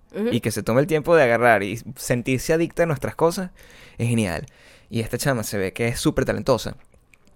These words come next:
Speaker 2: y que se tome el tiempo de darle un análisis a las cosas que nosotros hacemos y a recomendarlo a su, a, a, a su público, que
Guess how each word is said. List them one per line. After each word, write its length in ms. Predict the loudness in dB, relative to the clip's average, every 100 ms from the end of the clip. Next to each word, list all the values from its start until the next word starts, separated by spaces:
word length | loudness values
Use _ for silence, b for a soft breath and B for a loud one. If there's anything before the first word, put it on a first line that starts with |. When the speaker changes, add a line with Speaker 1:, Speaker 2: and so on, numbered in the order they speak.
| -20 -20 -2
Speaker 2:
y 260 | 2 4 2
que 100 | -2
se 100 | -2
tome 180 | 0 0
el 60 |
tiempo 260 | 0 -2 0
de 160 | 0 -2
darle 220 | -4 -2
un 100 | 0
análisis 400 | 0 -2 -2 -4
a 40 | -4
las 80 |
cosas 200 | -6 -8
que 60 | -6
nosotros 260 | -6 -2 -2
hacemos 220 | 2 2
y 40 |
a 40 | 2
recomendarlo 540 | 0 -2 2 2 4
a 40 | 0
su, 180 | -2 0
a, 60 |
a, 180 | 2 2
a 160 | 0 -2
su 160 | -6
público, 420 | -2 2 2 0 -2
que 260 | 0 -2